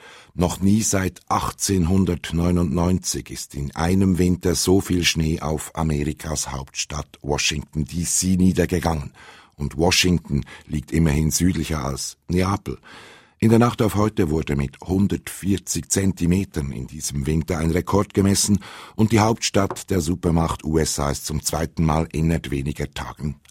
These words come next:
lahmgelegt. Peter Vöggerli ist in Washington durch den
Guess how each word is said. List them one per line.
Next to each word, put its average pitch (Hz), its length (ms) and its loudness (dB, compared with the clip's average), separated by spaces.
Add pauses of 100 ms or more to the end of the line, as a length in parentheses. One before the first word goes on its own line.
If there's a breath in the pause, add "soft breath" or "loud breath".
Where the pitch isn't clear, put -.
lahmgelegt. 80 800 0 (500 soft breath)
Peter 98 320 0
Vöggerli 101 580 2
ist 62 300 -16
in 67 200 -8
Washington 80 640 -2
durch 67 180 -6
den 69 220 -8